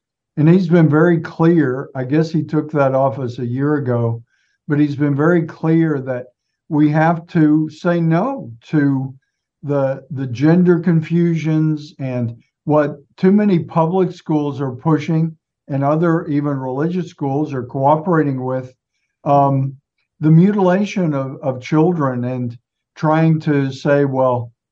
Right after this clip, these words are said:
uh, a child can decide to change their gender, sometimes even as they get a little older, not even with the consent of their parents. And,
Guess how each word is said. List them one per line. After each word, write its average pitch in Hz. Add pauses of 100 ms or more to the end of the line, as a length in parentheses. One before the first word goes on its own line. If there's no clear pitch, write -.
uh, -
a 131
child 143
can 135
decide 135
to 123
change 143
their 131
gender, 123 (480)
sometimes 175
even 147
as 127
they 135
get 143
a 139
little 143
older, 139 (500)
not 156
even 147
with 143
the 147
consent 143
of 123
their 123
parents. 131
And, 131